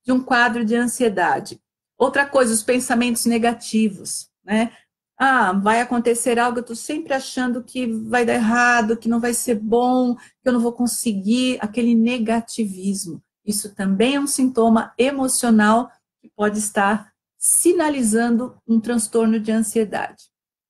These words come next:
Então, os sintomas emocionais a gente colocou como segundos da lista, ignorar esses sintomas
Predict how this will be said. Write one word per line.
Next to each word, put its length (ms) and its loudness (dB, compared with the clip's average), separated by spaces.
Então, 380 0
os 120 0
sintomas 500 0
emocionais 560 0
a 60 -10
gente 200 -12
colocou 320 -4
como 200 -6
segundos 420 -2
da 160 2
lista, 380 -4
ignorar 680 2
esses 240 -2
sintomas 600 -2